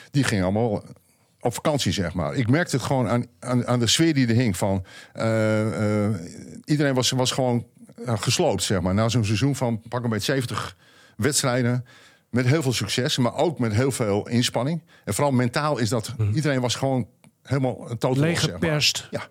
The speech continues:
Speaker 1: Dus
Speaker 2: Ja.
Speaker 1: die zomer is ook wel gebruikt om weer een beetje, een beetje, een beetje bij te tanken, een beetje, eh, fris te worden. Maar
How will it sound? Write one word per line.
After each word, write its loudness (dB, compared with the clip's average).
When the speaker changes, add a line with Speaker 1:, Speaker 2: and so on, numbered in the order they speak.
Speaker 1:
Dus 0
Speaker 2:
Ja. 2
Speaker 1:
die 4
zomer 2
is 2
ook 0
wel 2
gebruikt 0
om 2
weer 2
een 2
beetje, 0
een 0
beetje, 0
een 0
beetje -4
bij 0
te 0
tanken, -2
een 0
beetje, -2
eh, 0
fris 0
te 0
worden. 0
Maar 2